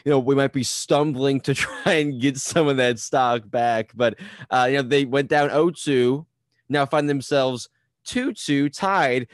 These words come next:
going home to L A. Let's open it with you, the, the, the person that <laughs> picked the Clippers to win the entire Western Conference a couple weeks ago. Where are you right now? Where are you on this Clipper team?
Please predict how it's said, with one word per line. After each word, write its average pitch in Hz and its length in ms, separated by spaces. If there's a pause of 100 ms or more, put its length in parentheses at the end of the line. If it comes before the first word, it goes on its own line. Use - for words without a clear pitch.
(160)
going 151 380 (200)
home 131 720 (480)
to 170 140
L 143 280
A. 117 400 (480)
Let's 156 120
open 175 180
it 170 60
with 143 140
you, 131 460
the, 131 300
the, 139 140
the 127 260
person 151 400
that 147 180
<laughs> - 0
picked 170 300
the 131 260 (240)
Clippers 156 420
to 151 100
win 143 220
the 147 120
entire 135 420
Western 127 360
Conference 127 480
a - 40
couple 110 200
weeks 107 220
ago. 98 360 (320)
Where 202 300
are 196 100
you 190 220
right 98 180
now? - 320
Where 156 180
are 180 60
you 175 180
on 151 100
this 131 120
Clipper 117 240
team? 85 260